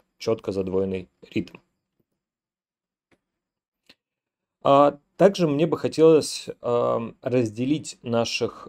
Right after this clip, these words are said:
а, пациентов на три категории. А, это стабильные пациенты, то есть, э, пациенты, у которых нет гиперкалемии, ясное сознание, нет признаков дегидратации, нет тахибрадиаритмий, нет азотемии, пульс хорошего наполнения,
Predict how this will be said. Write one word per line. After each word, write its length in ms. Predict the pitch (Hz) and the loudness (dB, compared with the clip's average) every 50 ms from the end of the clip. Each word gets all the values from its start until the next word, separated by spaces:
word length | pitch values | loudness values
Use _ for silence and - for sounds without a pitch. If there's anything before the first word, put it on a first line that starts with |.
| - - | -16 -8
а, 200 | - 117 113 110 | -4 -2 -2 -2
пациентов 600 | - - - - - 147 202 220 185 135 - - | -4 -6 -8 -4 -2 -2 -2 -2 -2 -4 -4 -2
на 160 | 117 110 104 | -4 -4 -4
три 140 | - - 147 | -2 -4 -6
категории. 560 | - - - 120 104 104 101 92 92 - _ _ _ _ _ _ - 117 | -6 -6 -6 -4 0 2 2 2 0 -4 _ _ _ _ _ _ -6 -4
А, 220 | 113 107 107 107 - | -2 -2 -2 -2 0
это 300 | 139 143 143 101 - _ _ | -2 -2 -2 -2 -8 _ _
стабильные 560 | - - - 139 151 139 104 101 98 101 117 | -12 -2 0 0 2 2 0 -2 -2 -4 -4
пациенты, 560 | - 143 131 - 131 131 131 135 131 - 123 | -6 -8 -6 -4 -2 -2 -2 -2 -4 -8 -10
то 180 | - - 107 107 | -8 -4 -2 0
есть, 340 | 104 104 - - - - 113 | -2 -2 -4 -6 -10 -4 -2
э, 120 | 110 104 | -2 -2
пациенты, 500 | - - 98 - - 113 127 131 - 117 | -4 -8 -12 -4 -2 -2 -2 -2 -4 -6
у 80 | 107 98 | -6 -6
которых 380 | - 95 - 107 98 - - | -6 -6 -4 -4 -6 -6 -10
нет 260 | 98 95 123 139 139 | -6 -4 -4 -4 -4
гиперкалемии, 880 | 120 139 139 - - - - 160 165 175 151 110 104 107 107 101 - - _ _ _ _ _ _ - | -6 -6 -6 -6 -6 -6 -4 -4 -2 -2 -2 -4 -4 -6 -6 -8 -10 -12 _ _ _ _ _ _ -10
ясное 380 | 101 98 101 104 - - 143 | -4 -4 -4 -4 -4 -6 -8
сознание, 580 | 139 - 160 156 147 135 113 107 107 107 113 - _ _ _ _ - - - _ - | -4 -2 -2 -2 0 0 0 0 -2 -4 -8 -12 _ _ _ _ -20 -20 -20 _ -8
нет 240 | - 101 113 120 - | -2 0 0 0 2
признаков 460 | - 143 135 123 135 131 131 131 127 | 0 0 0 0 -2 -4 -6 -6 -8
дегидратации, 760 | 135 135 147 139 151 156 156 - 104 104 101 - - - 98 | -4 -4 -2 0 0 -2 0 2 0 0 0 -4 -6 -8 -6
нет 260 | 95 98 110 - _ - | -4 -2 -4 -4 _ -2
тахибрадиаритмий, 1080 | 120 120 - - 120 113 110 120 117 123 147 156 151 147 - - 107 104 101 98 - - - | -2 -2 -2 -4 -8 -2 0 0 0 2 0 0 0 -2 -8 -6 -6 -6 -6 -6 -10 -14 -14
нет 360 | - 107 101 101 110 127 - | -10 -6 -4 0 0 0 -2
азотемии, 600 | 151 143 156 151 - 160 143 113 107 107 107 101 98 _ - | 0 -4 -2 -2 -4 -4 -4 -4 -4 -4 -6 -6 -8 _ -8
пульс 180 | 107 110 123 | -8 -8 -8
хорошего 440 | - - - 120 123 117 - - 120 | -6 -4 -2 -2 0 -2 -2 -4 -6
наполнения, 800 | 117 117 113 113 110 113 113 110 107 110 107 104 101 101 98 | -6 -4 -4 -4 -4 -2 -2 -4 -4 -4 -4 -2 -2 -2 -4